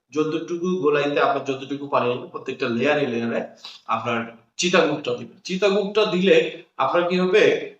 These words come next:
একটা এনার্জি তৈরি হবে, এখান থেকে একটা মুখরোচক গন্ধ বাইর হবে, মুখরোচক একটা গন্ধ, যেটা মাছের অ্যাট্রাক্টিভিটিতে কাজ করবে এবং এই চিটাগুড়টা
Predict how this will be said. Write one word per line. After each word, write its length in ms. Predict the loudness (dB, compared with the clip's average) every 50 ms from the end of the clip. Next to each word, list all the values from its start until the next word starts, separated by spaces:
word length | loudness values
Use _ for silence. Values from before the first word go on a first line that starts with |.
| _ _ _ _ _ _ _ _ _ _ _ _ -8
একটা 160 | -2 -2 -2 0 4 4 4
এনার্জি 400 | 4 4 4 2 2 0 -4 -6 -6 -2
তৈরি 180 | -2 -2 0 0 0
হবে, 180 | 0 0 0 -2 -4 -6 -8 -8
এখান 180 | -6 -6 -6 -6
থেকে 180 | -6 -6 -4 -4 -4
একটা 180 | 0 2 4 4 2 2 -2 -12 _ _ _ -2 -2
মুখরোচক 460 | -2 0 0 -2 -4 -2 -4 -6 -6 -4 -2 0
গন্ধ 300 | 2 2 2 2 2 2 2 4 4
বাইর 200 | 4 4 2 0 -4
হবে, 140 | -10 -14 -16 -14 -10 -10
মুখরোচক 420 | -8 -6 -6 -6 -6 -6 -8 -6 -6 -6
একটা 120 | -4 -4 -6 -4
গন্ধ, 200 | -4 -4 -4 -2 -4 -4 -4 -8 -16 _ _ _ _ -20 -18
যেটা 180 | -12 -6 -4 -2 0 0
মাছের 280 | 0 0 -2 -4 -6 -6 -8
অ্যাট্রাক্টিভিটিতে 640 | -10 -10 -8 -8 -10 -10 -10 -12 -12 -8 -6 -4 -4 -2 -2
কাজ 120 | -2 -2 -4 -8 -8
করবে 200 | -8 -6 -6 -6 -8 -8 -6
এবং 120 | -8 -8 -6 -4 -2 -2
এই 80 | -2 -2 -4
চিটাগুড়টা 480 | -8 -6 -4 -4 -2 -2 -4 -4 -4